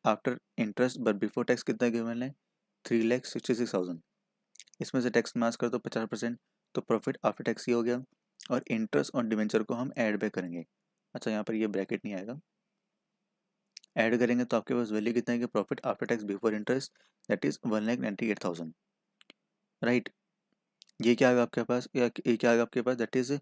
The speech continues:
expected earning या फिर फ्यूचर मेंटेनेबल प्रॉफिट, इसको मैंने यहाँ लिख दिया। आप क्या चाहिए? कैपिटल एम्प्लॉयड, हम कैपिटल निकालेंगे on the basis of net asset।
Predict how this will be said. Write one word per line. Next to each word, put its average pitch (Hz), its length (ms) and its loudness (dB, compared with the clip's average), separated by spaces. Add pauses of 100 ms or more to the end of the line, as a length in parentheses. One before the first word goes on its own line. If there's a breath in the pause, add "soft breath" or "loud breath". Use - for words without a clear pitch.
(320)
expected - 540 -4
earning 98 260 -4
या 101 100 -4
फिर 135 140 -2
फ्यूचर 127 260 -2
मेंटेनेबल 110 340 -2
प्रॉफिट, 98 280 -4 (420)
इसको - 240 -2
मैंने 113 200 0
यहाँ 107 120 -4
लिख 90 100 -8
दिया। 87 200 -4 (600)
आप - 140 0
क्या 135 100 2
चाहिए? 131 180 -2
कैपिटल 120 360 2
एम्प्लॉयड, 123 340 2 (480)
हम 113 140 0
कैपिटल 117 280 2
निकालेंगे 123 440 2
on 113 120 -2
the 117 120 2
basis 113 300 -2
of 117 160 -4 (540)
net 104 200 2
asset। 120 280 0